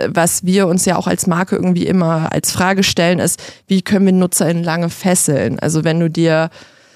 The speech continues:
ähm, ja, die klassischen Zahlen anschaust, was, ne, wie schnell irgendwie, äh, Nutzer irgendwie bei Meta durchscrollen und,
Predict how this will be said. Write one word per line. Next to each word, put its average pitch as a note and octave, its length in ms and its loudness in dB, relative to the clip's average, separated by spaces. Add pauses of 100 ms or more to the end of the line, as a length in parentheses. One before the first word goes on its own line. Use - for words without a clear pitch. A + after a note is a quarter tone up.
(180)
ähm, E3 640 2 (120)
ja, D#3+ 540 0
die F3 240 -4
klassischen F3+ 500 0
Zahlen F3+ 400 2
anschaust, F#3 520 0
was, E3+ 240 -2
ne, G3+ 320 0
wie F3+ 160 2
schnell F#3 340 4
irgendwie, F3 540 4
äh, E3+ 180 0
Nutzer F#3 460 0
irgendwie F#3 260 -4
bei E3+ 180 -2
Meta F3+ 300 -2
durchscrollen G3+ 800 0
und, E3+ 560 -4